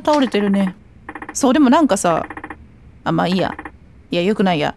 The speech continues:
なんかあのさ、冴島さんがめっちゃ銃を撃ってる時さ、私なんか血がすごいとん-、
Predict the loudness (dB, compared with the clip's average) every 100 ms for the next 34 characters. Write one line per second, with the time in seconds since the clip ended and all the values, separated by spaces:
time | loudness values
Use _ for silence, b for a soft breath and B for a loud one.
0 | -12 -10 -4 -2 2 2 2 0 -2 -2
1 | -2 0 -2 -2 -2 -2 -2 2 2 0
2 | -2 0 0 0 2 2 -2 -8 -2 0
3 | 0 -4 -4 0 0 0 -2 -2 -2 -4
4 | -2 -2 0 2 0 0 0 0 0 -2
5 | 2 4 4